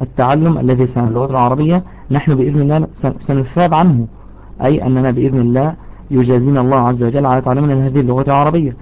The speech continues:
لغة أولا هي لغة القرآن، ثانيا هي و-،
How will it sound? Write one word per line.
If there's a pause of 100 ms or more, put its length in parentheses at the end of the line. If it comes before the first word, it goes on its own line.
(200)
لغة
أولا
هي
لغة
القرآن، (280)
ثانيا (360)
هي (1600)
و-،